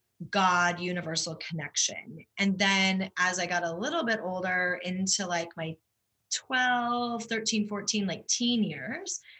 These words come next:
I started seeing physical energies. So what we would think of as, like, a ghost from a movie, I was actually seeing,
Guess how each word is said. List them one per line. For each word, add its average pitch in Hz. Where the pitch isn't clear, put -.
I 220
started 254
seeing 190
physical 180
energies. 147
So 160
what 165
we 180
would 180
think 175
of 165
as, 160
like, 151
a 160
ghost 165
from 175
a 165
movie, 160
I 151
was 165
actually 175
seeing, 170